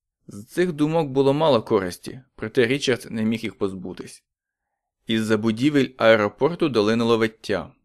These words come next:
Річард безпомильно вгадав. Прогрівають мотори Локхіда, його птаха. Шум то посилювався, то спадав.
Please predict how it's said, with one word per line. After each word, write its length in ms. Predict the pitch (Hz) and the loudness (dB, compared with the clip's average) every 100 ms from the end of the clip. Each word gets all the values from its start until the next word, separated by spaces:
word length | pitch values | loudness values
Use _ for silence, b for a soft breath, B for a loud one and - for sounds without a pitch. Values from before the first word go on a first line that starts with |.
| _ _ _ _ _ _ - | _ _ _ _ _ _ -12
Річард 480 | - 120 143 143 131 | -4 -2 -2 -4 -2
безпомильно 640 | 117 113 117 117 139 135 | -4 -2 0 2 2 2
вгадав. 640 | 120 123 113 95 85 - _ _ _ _ _ _ - | 2 0 2 0 0 -6 _ _ _ _ _ _ -8
Прогрівають 760 | 107 110 110 107 117 139 139 | -2 -2 -2 0 4 4 4
мотори 440 | 123 110 120 113 | 0 0 0 2
Локхіда, 600 | 113 113 104 - 98 85 - - _ _ _ | 2 2 0 -4 -8 -8 -12 -20 _ _ _
його 360 | - 95 98 98 | -6 -2 0 -2
птаха. 520 | - 107 98 - 135 _ _ _ _ _ _ | -2 -4 -4 -10 -20 _ _ _ _ _ _
Шум 340 | - - 143 165 | -16 -4 -4 -2
то 120 | 156 | -2
посилювався, 720 | 120 107 139 160 156 151 135 | -2 -2 0 2 2 0 -2
то 140 | 127 113 | -4 -8
спадав. 600 | - 120 98 85 - | -4 -2 -2 -4 -6